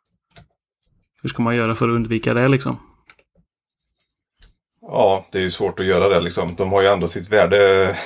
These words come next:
Speaker 2: <laughs> running backsen, i och med att positionen är så otroligt tung i fantasy. Så jag, eh, eh, tycker inte man får stirra sig blind på det här, men, men ett sätt att undvika det på är ju ändå att gå på kort som man tycker känns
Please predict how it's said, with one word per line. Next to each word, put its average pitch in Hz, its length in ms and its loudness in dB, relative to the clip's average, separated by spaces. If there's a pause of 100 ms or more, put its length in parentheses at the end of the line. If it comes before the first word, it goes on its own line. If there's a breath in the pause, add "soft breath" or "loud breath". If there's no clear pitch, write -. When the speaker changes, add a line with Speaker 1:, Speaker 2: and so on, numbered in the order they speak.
Speaker 2:
<laughs> 90 200 -10
running 95 300 -2
backsen, 101 280 -2
i 95 80 -4
och 92 60 -6
med 90 140 -4
att 85 140 -8
positionen 104 500 -6
är 87 140 -2
så 92 140 -6
otroligt 87 500 -4 (540 loud breath)
tung 104 220 4
i 90 60 -4
fantasy. 87 500 0
Så 98 140 0
jag, 95 300 4
eh, 101 240 0 (680 loud breath)
eh, 80 340 -6 (800)
tycker 107 260 -2
inte 101 200 -4
man 92 160 2
får 90 140 -4
stirra 87 220 2
sig 82 140 -4
blind 85 220 -4
på 85 60 -2
det 95 120 4
här, 90 80 4
men, 92 400 0 (280)
men 90 560 -2 (540)
ett 92 120 -2
sätt 87 160 0
att - 60 -6
undvika 87 420 0
det 107 340 4 (380)
på 87 240 -6
är 85 140 4
ju 98 120 4
ändå 85 260 0
att 85 60 -10
gå 90 180 0
på 87 200 -4
kort 87 260 -6
som 90 80 -6
man 85 100 -6
tycker 87 180 -10
känns 82 400 -4